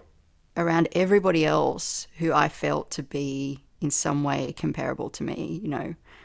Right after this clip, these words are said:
um, people who were my age, who'd published more, who had won prizes, who had grants, all that kind of stuff. And, um,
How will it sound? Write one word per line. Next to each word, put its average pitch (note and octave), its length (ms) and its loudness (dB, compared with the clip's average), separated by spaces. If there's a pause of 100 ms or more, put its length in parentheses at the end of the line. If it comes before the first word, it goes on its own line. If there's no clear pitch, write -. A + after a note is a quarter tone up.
(300)
um, D3 420 -6 (340)
people D#3 260 0
who D3 100 -4
were C#3 80 -2
my E3 320 2
age, G#3 180 0
who'd C#3 160 -2
published - 360 -6
more, F3 220 4
who D3+ 160 0
had C#3 300 -6
won C3+ 180 -2
prizes, D3+ 440 -2
who D3 80 -4
had C#3+ 180 -6
grants, D3+ 300 -4
all C#3+ 80 -4
that - 100 -8
kind D#3 140 -4
of D#3 60 -8
stuff. D3+ 240 -8 (580)
And, F3 340 4
um, F3+ 480 0